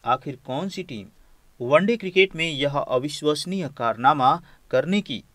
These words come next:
क्षमता रखती है? कमेंट्स करके अपनी राय हमें जरूर बताएं। सबसे पहले बात करें इंग्लैंड की, तो इस टीम में चार ऐसे दिग्गज बल्लेबाज हैं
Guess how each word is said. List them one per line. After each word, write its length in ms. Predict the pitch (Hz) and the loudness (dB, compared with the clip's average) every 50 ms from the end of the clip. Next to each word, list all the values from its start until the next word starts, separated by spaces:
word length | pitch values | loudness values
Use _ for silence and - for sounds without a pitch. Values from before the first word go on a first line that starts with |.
| _ | _
क्षमता 360 | - - 151 143 143 143 127 113 | -16 -12 -10 -10 -6 -4 -2 -2
रखती 320 | - 151 - _ - 151 135 | -2 -4 -8 _ -12 -10 -8
है? 100 | 107 80 - - _ - | -10 -10 -12 -14 _ 2
कमेंट्स 380 | 135 143 175 220 226 220 - | 2 4 4 4 2 2 0
करके 460 | - - 156 202 - 143 123 127 156 - - - _ _ | 0 0 0 0 0 0 -2 -2 -2 -4 -10 -18 _ _
अपनी 340 | - 127 123 - 139 127 123 | -2 -2 -2 -2 -4 -4 0
राय 360 | 113 127 139 143 131 131 - - - - _ _ _ 123 | 4 6 8 8 8 6 4 0 -6 -16 _ _ _ -10
हमें 260 | 117 123 147 185 185 | -8 -6 -6 -4 0
जरूर 300 | 175 175 160 131 110 104 | 2 2 2 2 0 -6
बताएं। 400 | 101 104 101 120 123 123 110 - - - - | -8 -8 -6 -4 -2 -2 -2 -4 -8 -16 -20
सबसे 400 | - - 165 165 175 - - 214 | -4 0 0 0 2 2 2 2
पहले 440 | 196 - 151 170 175 156 147 165 185 - - - - - | 2 2 2 2 4 4 4 4 4 2 -2 -12 -18 -2
बात 280 | 117 135 160 196 - - | 4 4 6 4 4 0
करें 180 | 233 226 233 | -2 -2 0
इंग्लैंड 420 | 220 190 147 135 135 147 180 190 185 | -2 -2 -2 0 2 2 2 0 -4
की, 180 | - 117 92 - - - - - | -8 -12 -14 -14 -18 -20 -12 -10
तो 100 | 135 131 | -8 -8
इस 160 | 131 - - | -8 -10 -8
टीम 180 | 170 190 196 | -6 -6 -6
में 160 | 165 110 90 - - - - | -6 -8 -12 -14 -20 -14 -2
चार 280 | - 156 156 170 170 | 2 4 4 4 4
ऐसे 240 | 151 147 147 - 143 110 | 2 0 -2 -6 -8 -8
दिग्गज 500 | 101 143 160 156 143 127 131 147 143 - - - _ _ 117 | -10 -10 -10 -4 0 0 0 0 -2 -8 -18 -20 _ _ -8
बल्लेबाज 500 | 117 120 117 113 104 101 95 92 - - | -6 -6 -4 -4 -2 -4 -4 -4 -6 -10
हैं 140 | 127 107 - | -12 -12 -12